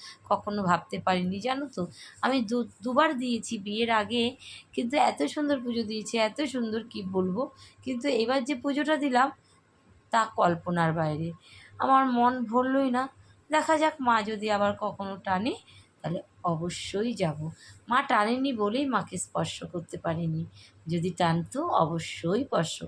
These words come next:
করতাম। তারপরে দেখো, এই যে যথারীতি আমরা পুজো দিচ্ছি, পুজো টুজো দিয়ে তো নামলো বৃষ্টি। যারা লাইনে দাঁড়িয়েছিল, সবাই হুড়মুড়িয়ে চলে গেল অন্য জায়গায়, লাইনটা ভেঙে গেল, জানো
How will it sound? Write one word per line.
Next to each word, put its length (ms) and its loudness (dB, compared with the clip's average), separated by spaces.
করতাম। 400 -6
তারপরে 320 0
দেখো, 420 0
এই 140 0
যে 120 0
যথারীতি 640 -2
আমরা 200 0
পুজো 320 -4
দিচ্ছি, 520 -6
পুজো 220 0
টুজো 340 -4
দিয়ে 420 2
তো 80 0
নামলো 400 4
বৃষ্টি। 580 -4
যারা 240 2
লাইনে 380 2
দাঁড়িয়েছিল, 600 0
সবাই 580 4
হুড়মুড়িয়ে 600 -2
চলে 340 2
গেল 240 2
অন্য 300 4
জায়গায়, 420 0
লাইনটা 440 0
ভেঙে 360 0
গেল, 320 -4
জানো 260 -4